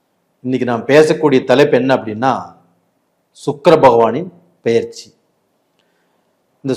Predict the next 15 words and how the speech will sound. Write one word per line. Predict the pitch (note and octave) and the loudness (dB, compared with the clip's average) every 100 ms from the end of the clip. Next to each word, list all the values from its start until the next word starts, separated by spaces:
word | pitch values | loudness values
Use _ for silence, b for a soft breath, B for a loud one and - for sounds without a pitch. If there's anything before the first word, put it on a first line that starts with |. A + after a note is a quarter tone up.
| - | -4
சுக்கிர | - G3+ | -2 0
பகவானின் | G3+ E3 E3+ E3 D3+ C3+ A#2+ | 4 6 6 4 2 -2 -4
பெயர்ச்சி | - C#3 D#3+ - | 2 4 4 2
வந்து | C#3 B2+ A#2+ D3+ G#2+ F#2+ - _ _ _ _ _ _ A#2 | -4 -2 2 2 2 -2 -14 _ _ _ _ _ _ -14
ஜூன் | G#2 D#3+ F#3+ D#3+ | -2 2 2 2
மாசம் | C#3 B2 - D#3 F3+ _ _ _ _ _ _ _ | 2 2 -2 -6 -8 _ _ _ _ _ _ _
இருபத்தி | A#2+ C3 D#3+ D#3+ E3 - D3+ - _ | 0 4 6 4 0 -10 -10 -10 _
ஒன்பதாம் | B2 C#3 D3+ D#3+ C#3+ A#2+ | -6 0 4 6 6 2
தேதி | A2+ G#2 D3+ F#3+ _ _ _ _ _ _ _ - A#2 | -4 -6 -8 -8 _ _ _ _ _ _ _ -12 -2
மேசத்திலிருந்து | C3+ F3 F#3 F3+ - C#3+ C3 A#2+ A#2 F#3+ - _ _ _ | 4 4 4 -2 0 0 0 -2 -2 -4 -4 _ _ _
சுக்கிர | - C#3 - E3+ D3+ | -16 -10 0 2 2
பகவான் | C#3 C#3+ C#3+ - | 2 2 0 -2
பெயர்ச்சியாகி | B2 C#3 C3+ B2 A#2 G#2+ A#2 E3+ G#3 - _ _ _ _ _ _ _ _ _ _ - | 0 0 -2 -2 0 -2 -2 -6 -6 -16 _ _ _ _ _ _ _ _ _ _ -4
ரிஷபத்துக்கு | B2+ G3+ D#3+ D#3+ - C#3 F3 | 0 2 4 2 0 0 2
வர்றாங்க. | A#2 A#2 G2 F#2 | 4 0 -4 -16